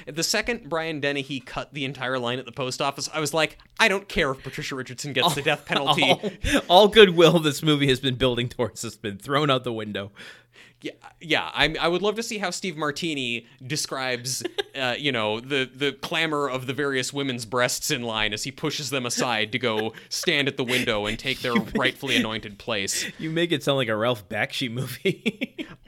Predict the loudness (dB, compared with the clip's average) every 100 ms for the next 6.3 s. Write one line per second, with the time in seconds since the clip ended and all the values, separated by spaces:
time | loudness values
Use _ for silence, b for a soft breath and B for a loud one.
0 | -4 0 0 -2 -4 -2 -2 -2 -2 -2
1 | -2 0 2 2 0 -4 -4 -4 -4 -4
2 | -2 -4 -4 0 0 2 -2 -2 -4 -2
3 | -2 -2 -4 -4 -6 -4 -4 -6 -2 -2
4 | -2 -4 B B B _ -2 -2 -4 -4
5 | -4 -6 -12 -12 -8 -6 -6 -6 -6 -6
6 | -8 -6 -6